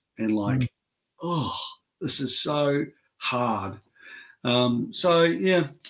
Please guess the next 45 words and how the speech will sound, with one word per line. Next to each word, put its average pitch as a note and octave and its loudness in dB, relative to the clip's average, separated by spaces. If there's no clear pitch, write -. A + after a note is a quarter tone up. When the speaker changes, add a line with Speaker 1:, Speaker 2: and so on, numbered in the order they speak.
Speaker 1:
So G3+ 2
I F#3 6
guess F#3 4
that F#3+ 6
is, F3 6
for E3 4
me, D3+ 8
the C3+ 4
Easter C#3 4
story C#3+ 4
is A2+ 0
both B2+ 6
this A#2 -2
big C#3 2
story, B2+ 2
yep, B2+ 4
I B2+ 2
do C3 2
believe B2 0
that, A#2+ -2
of, A2+ -2
um, A2 -2
Jesus, A2 -2
but C3+ 4
also C#3 4
it's A#2 -4
a A2+ 0
very C3+ 4
personal B2+ 2
one. G2+ -6
And A#2+ 0
if - -2
you D#4 10
get E4 6
people A3+ 8
one-on-one, F3 6
Pat, F#3+ 2
I B2 -2
do D3 4
think C#3+ -2
they B2 2
engage A#2+ 0
in A#2 2
the A2+ -2
story. B2+ 0